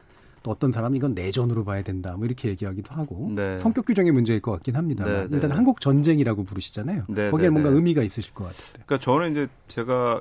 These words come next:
Speaker 2: 이천오 년에 책을
Speaker 1: 네.
Speaker 2: 내면서 한국 전쟁이라고 이름을 붙인 거는 제가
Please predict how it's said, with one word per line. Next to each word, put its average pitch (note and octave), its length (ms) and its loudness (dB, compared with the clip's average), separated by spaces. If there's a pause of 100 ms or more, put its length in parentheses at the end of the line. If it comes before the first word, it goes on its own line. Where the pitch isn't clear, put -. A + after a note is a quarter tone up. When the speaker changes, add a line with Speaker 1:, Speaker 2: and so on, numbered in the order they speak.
Speaker 2:
이천오 G#2 440 -4
년에 G#2 640 -2
책을 A#2+ 680 -8
Speaker 1:
네. C3+ 100 6
Speaker 2:
내면서 G2+ 360 -2
한국 C#3 220 -6
전쟁이라고 G#2 600 -4
이름을 G2 280 -6
붙인 C#3 300 -8
거는 G#2+ 300 -4
제가 A2+ 400 -4